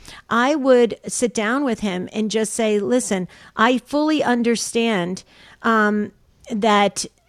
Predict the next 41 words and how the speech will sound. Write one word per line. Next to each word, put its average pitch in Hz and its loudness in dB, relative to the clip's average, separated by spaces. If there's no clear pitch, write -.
that, 202 -2
um, 185 0
your 240 4
techniques, - -2
you've 202 -4
learned 226 2
them, 240 2
you 214 0
probably 240 2
have 214 -2
seen 233 0
even 226 -2
some 226 -2
success 254 0
with 196 0
it, - -6
because 202 -4
some 220 -2
people 254 -2
say 269 2
they 277 2
do, 311 2
they, 196 2
they 202 -2
have 202 0
a 214 -4
success 285 -2
with 202 -2
it." - -4
Okay. 226 0
Um, 233 0
but 254 0
you 262 2
can 320 0
just 269 -4
simply 240 -4
state 247 -4
that 226 0
in 220 0
your 240 2
belief, 240 0